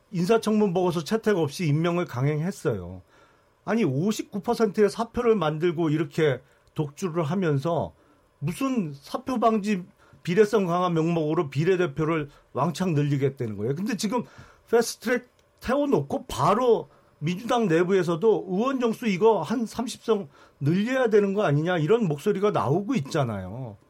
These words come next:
좀 이게 지금 과연 정말 삼백 석으로 묶-, 묶은 상태에서 지역구를 이십여덟 석을 없애고 통과가 될지 모르겠습니다만, 이 내용대로 통과가 된다면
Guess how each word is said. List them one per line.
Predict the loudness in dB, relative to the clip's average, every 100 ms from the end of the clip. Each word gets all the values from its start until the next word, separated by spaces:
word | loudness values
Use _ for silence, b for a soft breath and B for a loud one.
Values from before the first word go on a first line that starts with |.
| _
좀 | -2 0 -4 B B B -10
이게 | -4 -2
지금 | -2 -4
과연 | -2 2 4 2 0
정말 | -2 -2 -2 -4 b b b b -12
삼백 | -6 -2 -2
석으로 | 2 2 4 2
묶-, | 0 -2 -6 -16
묶은 | -16 -14 -16 -10 -8 -8 -4 -2 2
상태에서 | 0 0 0 0 0 0 0 -2 -8
지역구를 | 0 4 4 2 _ -2 0 0 -2 -8
이십여덟 | -8 -6 -8 -10 _ _ 0 2 2
석을 | 0 0 0
없애고 | 0 -2 0 2 4 2 -2
통과가 | -2 0 0 0
될지 | -2 -4 -4 -2
모르겠습니다만, | -2 0 -2 -2 -2 -2 -2 -2 -2 -4 b b b b -6
이 | -2 -2 0
내용대로 | 4 4 4 2 0 -2 -4
통과가 | -2 0 0 0
된다면 | -2 -2 -2 -2 -2 -4